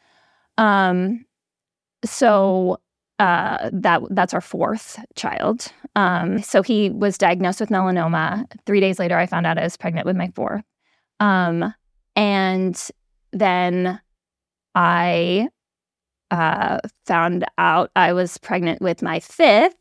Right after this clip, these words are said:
<laughs> uh, it, it, you know, very close on after having, uh, after having Gus.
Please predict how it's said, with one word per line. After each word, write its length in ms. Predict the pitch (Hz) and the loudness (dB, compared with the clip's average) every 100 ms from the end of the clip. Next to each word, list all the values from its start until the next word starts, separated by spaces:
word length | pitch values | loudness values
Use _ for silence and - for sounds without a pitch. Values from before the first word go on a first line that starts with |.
| 381 | 0
<laughs> 1040 | 302 226 - - _ - - - - - | 0 0 -10 -20 _ -20 -20 -20 -20 -2
uh, 640 | 233 214 208 196 190 185 220 - _ _ _ _ _ _ - | 4 6 6 6 4 2 0 -10 _ _ _ _ _ _ -2
it, 120 | - | -2
it, 200 | - - - _ - - - | -2 -8 -10 _ -12 -8 -2
you 160 | 208 | 0
know, 180 | 190 165 - | 0 -2 -4
very 540 | 196 - 185 233 220 | -10 -6 0 4 4
close 440 | 202 - 190 180 - | 2 2 2 2 -4
on 240 | 190 165 165 | -2 -2 -2
after 320 | - 160 - | -4 -6 -8
having, 500 | 180 156 165 175 208 - | -8 -6 -6 -6 -6 -8
uh, 500 | 180 180 185 185 208 - | -6 -4 -2 -4 -4 -2
after 260 | 185 - | -2 -2
having 200 | 202 180 | -4 -2
Gus. 360 | 165 185 - | 0 -2 -4